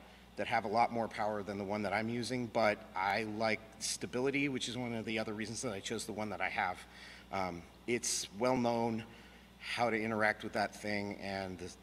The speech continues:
it, uh, it's, it's known not to really crash very often, and I've been living happily with the thing. It doesn't ever reboot itself.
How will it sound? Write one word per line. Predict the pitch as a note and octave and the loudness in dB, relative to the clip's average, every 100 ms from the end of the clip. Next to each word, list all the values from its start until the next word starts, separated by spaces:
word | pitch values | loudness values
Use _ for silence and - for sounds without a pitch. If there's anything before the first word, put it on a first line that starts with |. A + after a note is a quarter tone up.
| - | -10
it, | G#2 D2+ - - | -8 -8 -10 -8
uh, | G2 F#2 F2 E2 - - - - - - | -6 -4 -6 -8 -14 -18 -16 -16 -14 -8
it's, | A#2 - - | -4 -4 -2
it's | C3 - | 0 4
known | D3+ D3 | 6 8
not | C3+ B2+ | 6 6
to | C3+ | 4
really | A2+ A#2 | 0 0
crash | - G#2+ G#2 - | 0 2 2 2
very | A2+ G#2 G2+ | 0 0 2
often, | G2+ - G#2 G#2+ G2 - - - - - | 2 0 -4 -4 -6 -12 -18 -18 -14 -4
and | G#2 | 0
I've | G#2+ | 2
been | A2+ A2 | 2 2
living | G#2+ G2 | 0 -2
happily | G#2 G2 G#2 | -2 -4 -4
with | G2 G2+ | -4 -6
the | G2 | -6
thing. | G#2 G2 | -6 -4
It | F#2 | -4
doesn't | A#2+ G#2+ G2+ | -4 -2 -4
ever | G2 F2+ | -4 -4
reboot | F#2+ F#2+ F#2 | -6 -4 -6
itself. | F2+ - F2+ F2+ | -4 -4 -4 -6